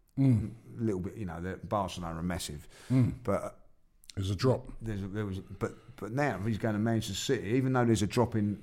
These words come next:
Speaker 2: the
Speaker 1: Mm.
Speaker 2: way that we win things, as far as stature and club and fans and every fan
Speaker 1: Yeah.
Speaker 2: base and that, he's, he's gone up a level, which
Speaker 1: Yeah, yeah,
Speaker 2: may,
Speaker 1: yeah.
Speaker 2: may,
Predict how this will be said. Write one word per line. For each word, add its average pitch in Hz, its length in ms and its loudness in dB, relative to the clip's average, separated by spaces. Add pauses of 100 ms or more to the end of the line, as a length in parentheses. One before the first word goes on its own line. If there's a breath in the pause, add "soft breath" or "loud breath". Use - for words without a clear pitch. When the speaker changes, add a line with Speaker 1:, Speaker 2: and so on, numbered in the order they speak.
(140)
Speaker 2:
the 104 140 -2
Speaker 1:
Mm. - 80 8
Speaker 2:
way 107 180 10
that 101 160 0
we 104 120 -2
win 120 240 2
things, 92 340 -4
as 98 100 -2
far 113 360 4
as 90 100 2
stature - 560 0
and 90 220 -2
club 101 340 4
and 90 120 -4
fans 98 520 -2
and 98 80 -2
every 98 200 -2
fan 123 100 4
Speaker 1:
Yeah. 135 160 10
Speaker 2:
base 90 320 -2
and 87 80 -6
that, 85 100 -10
he's, 107 280 -6
he's 123 200 -2
gone 117 220 2
up 143 180 0
a - 20 -8
level, 98 300 -6
which 117 180 2
Speaker 1:
Yeah, 170 140 12
yeah, 165 200 12
Speaker 2:
may, 165 120 12
Speaker 1:
yeah. 156 160 10 (400 loud breath)
Speaker 2:
may, 131 420 10